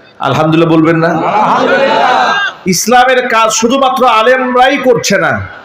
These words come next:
Speaker 1: আলেমদের পাশাপাশি আল্লাহ রাব্বুল আলামিন এমন অসংখ্য জেনারেল শিক্ষিত লোকদের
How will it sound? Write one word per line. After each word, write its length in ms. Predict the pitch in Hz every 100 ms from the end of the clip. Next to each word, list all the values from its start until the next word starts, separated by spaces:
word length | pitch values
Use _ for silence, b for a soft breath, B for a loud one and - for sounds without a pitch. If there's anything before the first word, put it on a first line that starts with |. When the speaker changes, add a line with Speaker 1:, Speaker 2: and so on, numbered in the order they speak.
| - - - - _ _ - - _ -
Speaker 1:
আলেমদের 540 | 156 202 208 196 196
পাশাপাশি 520 | 185 185 220 214 208 214
আল্লাহ 340 | 196 202 196
রাব্বুল 300 | 196 196 190
আলামিন 280 | 190 185 185
এমন 180 | 190 190
অসংখ্য 800 | 185 - 277 277 220 220 196
জেনারেল 380 | 156 180 208 208
শিক্ষিত 460 | 175 196 165 196 185
লোকদের 480 | 190 180 170 165